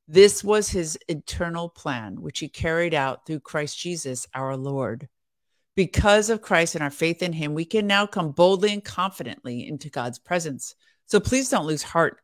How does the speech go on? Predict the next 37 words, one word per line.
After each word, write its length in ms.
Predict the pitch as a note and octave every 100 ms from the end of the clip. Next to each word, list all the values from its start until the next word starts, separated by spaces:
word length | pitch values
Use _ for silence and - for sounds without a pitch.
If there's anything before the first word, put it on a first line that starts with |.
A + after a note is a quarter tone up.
| -
because 260 | D3 D3+
of 60 | C#3+
my 120 | B2
trials 520 | B2 E3 D#3 D3 A2
here. 400 | - B2 G#2+ A2 - _
I'm 120 | F#3+ F#3
suffering 480 | - A3 A3 D#3
for 160 | C3+ D3
you, 260 | C3+ C3+ C#3
so 160 | -
you 140 | F3+ F3+
should 200 | F#3+ F#3
feel 220 | G3 -
honored. 380 | G3+ A3+ - - _ _ _ _ _ _ _ _ _ _
When 120 | F#3+
I 120 | G#3+ A#3+
think 240 | B3+ A3
of 100 | F#3
all 180 | F3 E3
this, 320 | C#3+ C3+ -
I 60 | E3+
fall 460 | - - G3+ G3
to 80 | F#3
my 160 | E3 D#3+
knees 360 | E3+ E3+ D#3+
and 100 | D#3
I 60 | D3
pray 320 | - E3+ E3
to 80 | D#3
the 120 | D3
Father, 520 | - D3 C#3+ C3+ C#3
the 100 | -
creator 480 | D3+ - F3 F#3 F3
of 100 | D3
heaven 260 | D3+ D#3 D3+
and 160 | C#3
earth. 360 | D#3 C#3 - -